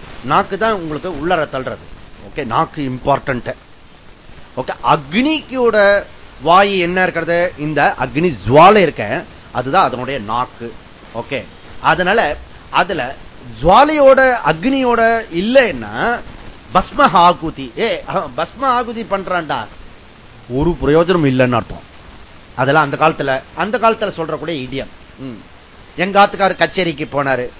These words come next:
அது பின்னாடி வந்தது, இப்ப அதையும் சொல்ல முடியாது. "எங்க ஆத்துக்காரர் கச்சேரிக்கு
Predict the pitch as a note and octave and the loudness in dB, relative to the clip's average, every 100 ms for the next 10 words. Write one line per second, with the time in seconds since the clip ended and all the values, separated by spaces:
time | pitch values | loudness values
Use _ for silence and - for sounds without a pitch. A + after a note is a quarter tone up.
0 | - - - - F#3+ F#3 F#3+ E3+ C3 A2+ | -20 -20 -12 -10 -4 0 2 2 0 -4
1 | A#2+ E3+ D#3 C#3 B2 F3+ C#3+ B2 A#2 A2 | -8 -10 0 0 0 -4 -2 -2 -2 -8
2 | F#2 - - - - C3+ C#3+ C#3 A#2 B2 | -10 -14 -20 -20 -12 -4 -2 -2 -6 -10
3 | A2 A2 A2+ F2+ A2+ | -10 -10 -12 -14 -16